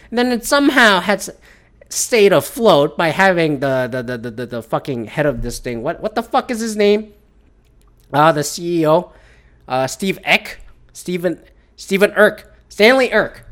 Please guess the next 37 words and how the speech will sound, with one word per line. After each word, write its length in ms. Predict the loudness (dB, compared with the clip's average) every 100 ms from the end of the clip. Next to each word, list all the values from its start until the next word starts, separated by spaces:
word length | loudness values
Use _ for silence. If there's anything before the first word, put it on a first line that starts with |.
| -14 -12 -8
and 300 | -2 0 2
other 240 | 2 4
people 400 | 4 0 -2 -2 0
underneath 600 | 0 2 2 2 0 -2
had 200 | -4 -2
some 140 | -6
connections 540 | -4 -6 -6 -6 -8
to, 60 | -4
like, 200 | -4 -2
Gates 260 | -2 -2 -2
Foundation 560 | 0 0 -2 -2 -2
and 140 | -2 -2
all 140 | -4
that, 160 | -4 -6
and 180 | -6
raised 280 | -2 0 0
some 260 | -2 -2 -2
little 240 | -2 0
amount 260 | 0 -2 -2
of 60 |
money. 480 | -2 -2 -2 -4 -8 -14 -20 -20 -6
And 160 | 0
then 220 | 2 0
some 280 | 2 2 4 6
one 180 | 6
day 220 | 6 4 4
they 160 | 0
fucking 380 | 0 0 0 -2
show 280 | -4 0 2
up 200 | 2 0
and, 140 | -2
like, 340 | 0 0 0 -6 _ _ _ -8
you 140 | -4
know, 140 | -2 -2
and 120 | 0
then 140 | 0
the, 320 | 2 0 0